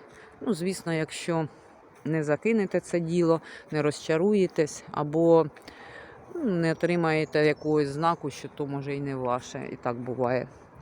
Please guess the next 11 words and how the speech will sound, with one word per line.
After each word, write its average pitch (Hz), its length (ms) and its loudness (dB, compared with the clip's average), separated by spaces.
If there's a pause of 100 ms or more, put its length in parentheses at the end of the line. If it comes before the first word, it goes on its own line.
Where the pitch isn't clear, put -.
(520)
що - 80 -12
людина 139 400 -2
розчаровується 190 760 0
і 160 60 4
відходить 143 520 -2
від 131 140 -4
якоїсь 135 400 0
традиції. 170 760 -2 (1700)
Може, 180 380 -2
по 156 140 -6
слабкості, 180 800 -4